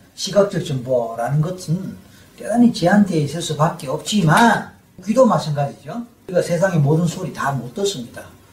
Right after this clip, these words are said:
가천 범위라는 게 있어서 몇 데시벨에서 몇 데시벨 그 사이의 소리는 우리 듣지만 그 범위에 이르지 못하거나 그 범위를 넘어서는 소리는 못 듣는 거죠. 마찬가지로 다른 감각기관에서도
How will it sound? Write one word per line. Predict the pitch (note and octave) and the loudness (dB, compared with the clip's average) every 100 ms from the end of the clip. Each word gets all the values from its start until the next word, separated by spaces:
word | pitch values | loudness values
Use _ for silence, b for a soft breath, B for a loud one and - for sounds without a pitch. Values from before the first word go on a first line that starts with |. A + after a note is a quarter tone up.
| b b b | b b b
가천 | - F3+ F3+ G#3 G3+ | 0 0 2 2 2
범위라는 | D#3 D#3 G3+ E3 A#2+ | 4 4 4 2 0
게 | |
있어서 | A#2 - - E3 - - - b b - | -10 -12 -2 2 2 -2 -10 b b 0
몇 | F#3+ G3 | 2 2
데시벨에서 | E3+ D#3+ F#3+ G3+ F#3 D3+ | 2 0 2 2 4 4
몇 | D3 - | 2 2
데시벨 | C#3+ - D3+ F3 C3+ G#2 - - | -2 -6 -4 -2 -2 -4 -14 -12
그 | |
사이의 | D3+ B3+ D4+ B3 E3 | -2 4 4 4 -2
소리는 | - D3+ C3 - | -2 -6 -8 -12
우리 | - | -18
듣지만 | C#3 - B2 A#2+ - B B | -18 -16 -14 -14 -14 B B
그 | - G#3 | -2 0
범위에 | G3+ G3+ A3+ A3 G3+ D#3+ | 2 6 8 8 6 4
이르지 | G3 F3+ | 4 2
못하거나 | E3 - G#3+ G#3+ F#3 D#3 | 0 2 2 2 2 0
그 | D3+ | 0
범위를 | E3 F3+ D#3 | -2 0 2
넘어서는 | G#3+ G#3+ C3+ A#2+ A2+ | 2 2 -2 -8 -10
소리는 | - A#2 A2+ - - - - b b b b - | -14 -16 -18 -20 -20 -20 -20 b b b b -16
못 | C#3 - | -14 -6
듣는 | A3+ B3+ | -4 -4
거죠. | - - - - - - | -6 -14 -20 -20 -20 -20
마찬가지로 | - - F#3 A#3 A3+ E3+ - | -10 -4 4 4 4 0 0
다른 | - G#3 A#3 | 0 4 6
감각기관에서도 | G3 F3 G3 F#3+ D#3+ D3+ C#3 E3 F#3+ G3+ F#3 G3+ - | 4 2 0 0 2 2 2 -6 -6 -4 2 4 4